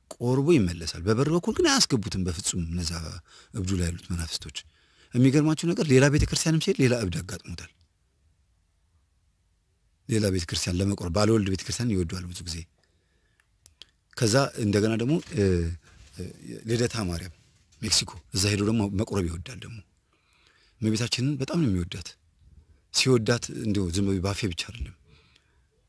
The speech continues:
ዝም ብሎ ያተና "ውይ እናቴ" ነው የሚለው። በቃ እንደ ዝም ብሎ "እንደው ዝም ብለሽ እንደው በቃ ሁ-፣ በቃ ዝም ብለሽ ነው እንደ የምትመጪው?" ይላል። "ትመጣለች እንዴ?" ስለው "ኧረ አትመጣም" ይለኛል።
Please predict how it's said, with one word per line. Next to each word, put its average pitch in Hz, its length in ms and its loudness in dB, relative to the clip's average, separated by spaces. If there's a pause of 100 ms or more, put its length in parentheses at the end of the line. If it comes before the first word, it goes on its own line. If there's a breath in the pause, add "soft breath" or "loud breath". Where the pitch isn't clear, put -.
(480)
ዝም 180 160 6
ብሎ 127 160 6
ያተና 117 280 -2 (600)
"ውይ 98 220 -8
እናቴ" 87 340 -12 (360)
ነው 117 100 -2
የሚለው። 92 240 2
በቃ 78 160 -8
እንደ 82 140 -4
ዝም 87 200 -2
ብሎ 85 180 -6 (1400)
"እንደው 262 80 -4
ዝም 294 220 2
ብለሽ 302 240 -2
እንደው 302 200 -2
በቃ 294 200 -8
ሁ-፣ 294 220 -10
በቃ 220 220 -10
ዝም 151 200 2
ብለሽ 165 220 -2
ነው 269 100 -6
እንደ 240 100 -4
የምትመጪው?" 127 480 -4 (140)
ይላል። 90 260 -8 (280)
"ትመጣለች 127 480 -2
እንዴ?" 107 160 2
ስለው 113 280 -6
"ኧረ - 160 -10
አትመጣም" 92 420 -4
ይለኛል። 87 380 -8